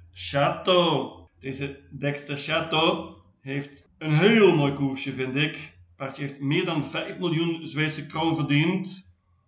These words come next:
Het tweede paardje zevenhonderdduizend. Dat is nogal een verschil. Dexter Chateau zat er heel mooi in dus. En deze achterstand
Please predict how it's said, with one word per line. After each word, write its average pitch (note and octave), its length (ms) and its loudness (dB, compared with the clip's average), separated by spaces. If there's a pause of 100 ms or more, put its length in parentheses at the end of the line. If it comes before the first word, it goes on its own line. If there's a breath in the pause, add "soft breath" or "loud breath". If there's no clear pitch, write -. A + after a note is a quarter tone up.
(600)
Het - 240 -20
tweede D#3 300 -2
paardje C#3 600 -2
zevenhonderdduizend. C#3+ 1400 0
Dat B2+ 120 -10
is - 60 -14
nogal C3+ 240 -4
een C#3 300 -6
verschil. D3 760 -2 (440 loud breath)
Dexter C3+ 280 -8
Chateau C#3+ 520 -2
zat C#3 200 -10
er - 220 -14
heel F3+ 280 0
mooi F#3+ 180 4
in E3+ 160 0
dus. F3+ 380 0 (560 loud breath)
En C3+ 340 -6
deze C3 600 -4 (200)
achterstand E3 720 -2